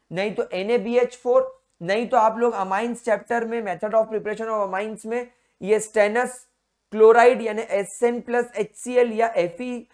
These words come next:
प्लस एच सी एल यूज कर सकते हैं, या तो आप सिंपल हाइड्रेशन कर सकते हैं in presence of platinum, palladium and nickel। आप इसमें से कोई भी मेथड यूज करके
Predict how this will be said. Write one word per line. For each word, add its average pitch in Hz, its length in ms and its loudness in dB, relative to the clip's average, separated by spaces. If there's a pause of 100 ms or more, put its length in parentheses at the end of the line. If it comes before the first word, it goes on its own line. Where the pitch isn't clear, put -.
(280)
प्लस 240 280 0
एच 214 220 0
सी 240 200 -6
एल 240 140 6
यूज 240 200 -6
कर 247 160 0
सकते 247 320 -6
हैं, 254 140 -10 (180)
या 208 200 6
तो 233 120 2
आप 247 160 4
सिंपल 226 440 -4
हाइड्रेशन 214 600 -2
कर 233 160 -6
सकते 240 320 -8
हैं 240 80 -4
in 220 80 -8
presence 208 400 -8
of 226 140 -4
platinum, 220 500 -2
palladium 214 540 -4
and 220 160 -6
nickel। 233 320 -6 (420)
आप 226 200 4
इसमें 233 220 -2
से 247 100 0
कोई 240 240 4
भी 277 100 -8
मेथड 240 360 -2
यूज 233 220 -6
करके 214 320 -2